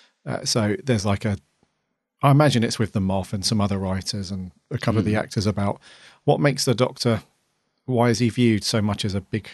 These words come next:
Speaker 1: sort of heroic character, even though he has no superpowers and so on.
Speaker 2: Yeah.
Speaker 1: Uh, and then the other one is the return of Doctor Mysterio,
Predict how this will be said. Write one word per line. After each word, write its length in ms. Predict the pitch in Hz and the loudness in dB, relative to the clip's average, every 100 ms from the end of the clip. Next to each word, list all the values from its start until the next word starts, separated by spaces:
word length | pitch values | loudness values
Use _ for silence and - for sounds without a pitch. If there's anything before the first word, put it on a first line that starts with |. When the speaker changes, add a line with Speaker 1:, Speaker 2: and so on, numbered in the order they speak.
| - | -18
Speaker 1:
sort 220 | - 131 | -12 -12
of 60 | - | -4
heroic 460 | 107 104 104 - - | 0 2 2 -2 -2
character, 500 | 117 104 - 107 101 | -2 0 -2 -6 -4
even 200 | 101 101 | -2 0
though 120 | 98 | 0
he 80 | 101 | 0
has 160 | 101 | -2
no 160 | 101 98 | -2 -2
superpowers 760 | 92 - 107 104 104 98 95 92 | -2 -4 -4 -4 -4 -4 -6 -8
and 100 | 92 | -8
so 200 | 101 95 | -8 -8
on. 140 | 90 - _ - - - - | -12 -18 _ -20 -20 -20 -6
Speaker 2:
Yeah. 320 | 131 123 113 107 - | 0 0 0 -4 -6
Speaker 1:
Uh, 220 | 151 135 | 0 2
and 100 | - | 4
then 80 | 127 | 4
the 100 | 131 | 6
other 140 | 131 123 | 4 4
one 180 | 120 | 4
is 100 | 117 107 | 2 0
the 80 | |
return 640 | 110 107 - 120 110 107 104 - _ _ | -2 -2 0 2 2 2 -2 -8 _ _
of 120 | - - | -10 -4
Doctor 300 | - - 110 | -4 -2 -2
Mysterio, 840 | 98 - 117 113 113 113 113 | 0 -2 2 4 4 4 2